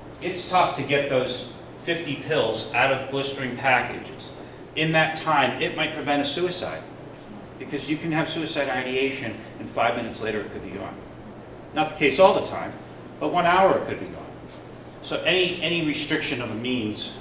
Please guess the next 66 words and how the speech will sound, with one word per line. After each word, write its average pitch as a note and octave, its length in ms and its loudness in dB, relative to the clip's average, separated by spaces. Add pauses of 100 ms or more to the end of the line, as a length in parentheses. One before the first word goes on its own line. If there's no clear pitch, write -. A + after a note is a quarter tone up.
(140)
uh, G2+ 320 -4
can A#2+ 120 -8
be G#2+ 100 -4
helpful. F#2+ 500 2 (260)
Barriers C#3+ 420 4
on C#3 120 2
the C3 60 -2
bridges, D#3+ 720 0 (380)
as B2+ 320 -4
I B2+ 60 -2
said, D3 180 2
I'm C3 140 2
down B2 160 6
in A#2 120 0
Plymouth. D3+ 540 2
I B2 80 -2
go B2 140 -2
over B2 140 -2
to A#2+ 80 -4
the A#2+ 140 -6
Cape C#3 260 2
all B2 120 4
the B2 100 -4
time. D3 400 0 (320)
We C3+ 100 -6
put D3 140 -6
those C3 160 0
barriers C3 540 6
up B2+ 180 4
thirty-something C3 680 0
years C3+ 260 0
ago C3+ 260 2
when A#2+ 140 -2
people B2+ 220 -8
were A2 120 -4
dying A#2 240 0
by A#2 120 2
suicide A#2+ 460 0
off A#2 160 2
of A#2 60 -2
those B2 220 0
two C3 120 -4
bridges. B2+ 440 -2 (760)
Um, G#2 260 -4
the A2 60 -4
one B2+ 140 0
that B2+ 140 0
Kevin C#3 300 4
jumped C#3 280 6
off C#3 240 12
of, C#3 200 4
the A2+ 60 -4
Golden A#2+ 280 -2
Gate B2+ 240 0
Bridge, B2+ 300 0
number C#3+ 260 4
one C#3 240 4
bridge C#3 220 4
in C3 80 -2
our B2+ 160 2
country C3 300 0
where - 100 -4
people B2+ 220 -4
die A#2+ 220 2
by A#2+ 140 4
suicide. D3 720 2